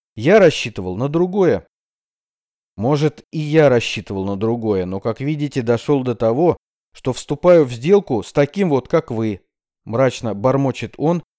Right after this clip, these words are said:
и разминает в пепельнице мокрую сигарету. Конечно, для него это предел падения. Теперь, когда факт предательства для него позади, он отчасти соглашается раскрыть его механизм с тем, чтобы, нагрев на этом руки,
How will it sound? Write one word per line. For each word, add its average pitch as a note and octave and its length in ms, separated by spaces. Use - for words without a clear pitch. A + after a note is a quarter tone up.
и C#3+ 240
разминает C#3 640
в - 60
пепельнице C#3 560
мокрую A2 360
сигарету. A2 600
Конечно, F#3+ 520
для D3+ 220
него F3+ 340
это F3+ 300
предел D3+ 400
падения. D3+ 640
Теперь, F3 380
когда C#3+ 280
факт - 360
предательства C#3+ 720
для A#2+ 200
него D3 260
позади, B2+ 540
он G#3 260
отчасти F3+ 560
соглашается E3 760
раскрыть D#3+ 420
его D#3 200
механизм D#3+ 640
с - 120
тем, G3 320
чтобы, D3+ 300
нагрев E3 420
на C#3+ 120
этом D3+ 280
руки, E3 360